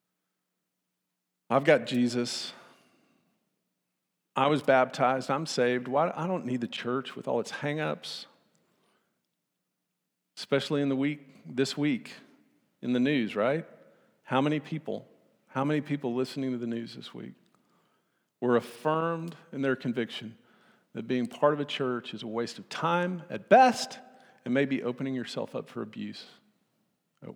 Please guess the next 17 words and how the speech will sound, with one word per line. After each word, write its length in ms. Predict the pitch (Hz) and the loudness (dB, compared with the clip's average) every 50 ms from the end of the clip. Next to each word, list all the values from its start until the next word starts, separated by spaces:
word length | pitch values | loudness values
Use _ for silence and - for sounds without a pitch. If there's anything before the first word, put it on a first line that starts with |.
| - - | -18 -18
worst? 360 | - - - - - - - _ _ _ _ _ _ _ _ _ _ _ _ _ _ _ _ _ _ _ _ _ _ _ _ _ _ _ _ _ _ _ _ _ _ _ _ _ _ _ _ _ _ _ _ _ _ _ _ | -20 -18 -16 -16 -18 -20 -20 _ _ _ _ _ _ _ _ _ _ _ _ _ _ _ _ _ _ _ _ _ _ _ _ _ _ _ _ _ _ _ _ _ _ _ _ _ _ _ _ _ _ _ _ _ _ _ _
And 140 | - 117 123 | -4 0 2
yet, 140 | 120 123 127 | 2 2 2
even 280 | - 131 139 139 151 147 | 2 0 0 0 0 0
in 140 | 147 143 | 0 0
the 40 | 139 | 0
midst 300 | 139 135 135 127 - - | 0 -2 -2 -4 -6 -8
of 80 | 120 110 | -8 -6
that, 220 | 107 101 101 - - | -4 -4 -6 -6 -8
I 140 | - 120 | -8 -6
will 180 | 127 123 110 107 | -4 -4 -6 -6
firmly 540 | - - - - - 135 131 139 131 127 123 | -10 -12 -14 -8 -6 -4 -4 -4 -4 -6 -6
defend 480 | 120 110 - - 123 113 110 107 110 - - _ _ _ _ - | -8 -10 -10 -10 -8 -8 -8 -8 -10 -14 -20 _ _ _ _ -14
this 160 | - 123 - | -12 -12 -12
statement. 460 | - - - 57 - - - - - _ _ _ _ _ _ _ _ _ _ _ _ _ _ _ _ _ _ _ _ _ _ _ _ _ _ _ _ _ | -12 -10 -10 -10 -8 -10 -12 -14 -18 _ _ _ _ _ _ _ _ _ _ _ _ _ _ _ _ _ _ _ _ _ _ _ _ _ _ _ _ _
You 240 | - 113 117 131 131 | -4 -2 0 0 0
will 500 | 127 127 123 131 143 151 160 160 160 156 | -2 -2 -2 0 2 2 0 0 -2 -6